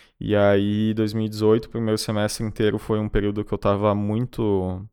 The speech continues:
fragilizado por conta da questão da, da ansiedade e de algumas outras paradas mais físicas que tavam,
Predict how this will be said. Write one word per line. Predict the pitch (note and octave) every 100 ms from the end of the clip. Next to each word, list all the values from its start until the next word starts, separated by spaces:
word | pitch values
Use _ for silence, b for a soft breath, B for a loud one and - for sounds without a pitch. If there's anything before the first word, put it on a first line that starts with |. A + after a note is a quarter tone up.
| _ _
fragilizado | - A2+ G#2+ A2 G#2 G2+ G2+ F#2 G#2 A2+ G2
por | - G2
conta | G2 G2 G2+
da | G2 F#2+
questão | F#2+ - G2 G2
da, | F#2+ F#2
da | F#2 F#2+
ansiedade | F#2+ - G2+ F#2 F#2 G2 B2+ A#2+ C#3+ b b b b b _
e | - G2+
de | G2 G2 G2 G2 F#2+
algumas | F#2+ G2 G2 G2 G2
outras | G2 F#2+ G2 F2 - - _ - _ - A2+ - _ -
paradas | G2 F#2 G2 G#2+ G#2+ G2
mais | G2+ G2 G2 G#2 F#2 F#2+ - - _ - -
físicas | - B2+ C#3 A2 - F#2+ F#2
que | - F#2+
tavam, | - F#2+ G2 F#2+ F#2 F2+ F#2 G#2